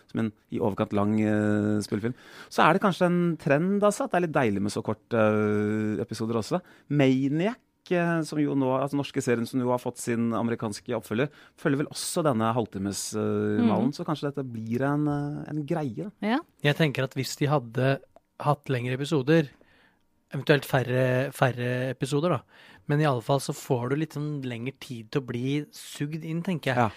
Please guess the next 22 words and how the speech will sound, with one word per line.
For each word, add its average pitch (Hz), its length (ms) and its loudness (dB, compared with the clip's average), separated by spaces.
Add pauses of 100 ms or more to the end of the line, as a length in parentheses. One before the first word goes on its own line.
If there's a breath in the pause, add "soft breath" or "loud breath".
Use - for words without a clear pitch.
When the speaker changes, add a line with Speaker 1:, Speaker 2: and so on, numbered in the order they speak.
(140 loud breath)
Speaker 3:
Det 165 120 2
er 160 60 0
sånn 156 120 0
på 165 100 2
det 165 120 2
tidspunktet 143 520 -2
du 151 160 4
er 139 220 2
liksom 139 760 -6
ganske 147 560 0
nær 127 260 2
å 135 140 2
bli 135 260 4
hooked, 196 340 4 (220 loud breath)
så 147 560 4
kommer 135 180 -4
rulleteksten, 117 400 -10
og 139 80 -8
så 131 180 -4
er 127 60 -8
du 135 60 -2
vel, 151 120 0